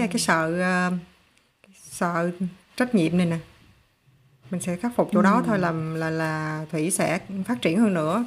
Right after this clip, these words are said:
Speaker 1: Thủy sẽ, ờ, tỏa sáng hơn
Speaker 2: Ừ.
Speaker 1: nữa trong vai trò leader của mình.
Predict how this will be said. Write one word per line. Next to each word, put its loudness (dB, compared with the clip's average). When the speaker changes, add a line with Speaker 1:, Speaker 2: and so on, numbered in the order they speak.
Speaker 1:
Thủy 0
sẽ, 0
ờ, 0
tỏa 2
sáng 4
hơn 2
Speaker 2:
Ừ. 2
Speaker 1:
nữa -2
trong 0
vai 2
trò 2
leader 4
của -2
mình. 0